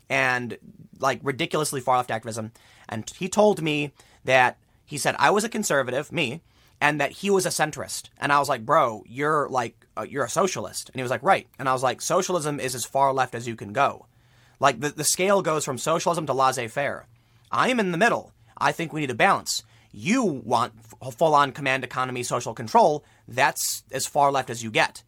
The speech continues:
You don't get further left than complete governmental, you know, public control of everything, of every resource. And he's like, "No, man, I'm in the center."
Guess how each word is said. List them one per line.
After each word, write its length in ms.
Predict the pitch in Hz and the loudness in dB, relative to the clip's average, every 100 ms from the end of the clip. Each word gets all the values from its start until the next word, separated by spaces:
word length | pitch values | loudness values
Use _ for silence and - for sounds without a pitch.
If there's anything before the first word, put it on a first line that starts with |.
| _ - | _ -6
You 80 | |
don't 160 | 131 - | -2 0
get 120 | 170 | -2
further 360 | - 180 170 160 | 0 2 2 2
left 320 | 165 156 - | 2 2 0
than 160 | 139 135 | -6 -6
complete 560 | 147 123 - 170 - - | -10 -12 -8 -8 -8 -8
governmental, 580 | 131 151 165 156 151 139 | 4 4 4 0 -2 -6
you 60 | 135 | -4
know, 80 | 117 | -2
public 300 | 151 - - | 0 -2 -4
control 360 | 135 156 139 | -4 0 0
of 60 | 127 | 0
everything, 500 | 135 147 139 120 120 | -2 -2 -6 -6 -2
of 60 | |
every 200 | 123 131 | -2 0
resource. 540 | 123 190 123 90 - - _ _ _ - | -2 -2 -4 -8 -10 -14 _ _ _ -8
And 80 | 156 | -2
he's 60 | |
like, 120 | 151 131 | 0 6
"No, 200 | 196 156 | 8 8
man, 160 | 151 | 4
I'm 100 | 185 | 2
in 80 | 165 | 0
the 60 | 113 | -2
center." 360 | 165 165 107 | -2 -2 -10